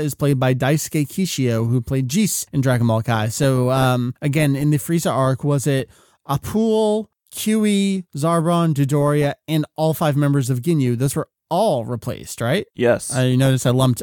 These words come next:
Speaker 1: Apul th-, in there with
Speaker 2: Any
Speaker 1: everyone.
Speaker 2: of them came back?
Speaker 1: No, it
Speaker 2: If I
Speaker 1: was
Speaker 2: recall.
Speaker 1: all total replacements. So, uh,
Speaker 2: Mm-hmm.
Speaker 1: a couple of the new Ginyu folks are bringing in new roles here.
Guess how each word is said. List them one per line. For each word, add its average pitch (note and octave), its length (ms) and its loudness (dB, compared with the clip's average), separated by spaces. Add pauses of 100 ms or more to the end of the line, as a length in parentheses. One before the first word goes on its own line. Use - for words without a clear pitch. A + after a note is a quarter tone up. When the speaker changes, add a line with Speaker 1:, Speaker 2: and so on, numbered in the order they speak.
(160)
Speaker 1:
Apul C3+ 400 2
th-, C3 160 -6
in B2+ 140 0
there G#2+ 180 -2
with A2+ 140 -4
Speaker 2:
Any A#2 60 -2 (100)
Speaker 1:
everyone. F3+ 200 4
Speaker 2:
of G3+ 120 -2
them F#3+ 240 0
came F3 240 0
back? F3 480 0
Speaker 1:
No, A#2+ 280 0
it A#2+ 40 -2
Speaker 2:
If B2 60 -2
I A#2 80 4
Speaker 1:
was A2 100 2
Speaker 2:
recall. A#2 440 0
Speaker 1:
all C3+ 240 2
total B2+ 280 0
replacements. A#2+ 800 -4
So, D#3+ 280 -2
uh, D#3+ 180 2
Speaker 2:
Mm-hmm. C#3 80 2
Speaker 1:
a D3 40 0
couple G3+ 340 0
of D3 140 0
the C#3 160 2
new D#3 320 0
Ginyu B2 340 -2
folks G#2+ 380 -6
are A2+ 380 -2
bringing B2 460 0
in A#2 180 2
new A#2+ 140 2
roles G#2+ 300 -4
here. C2+ 240 -10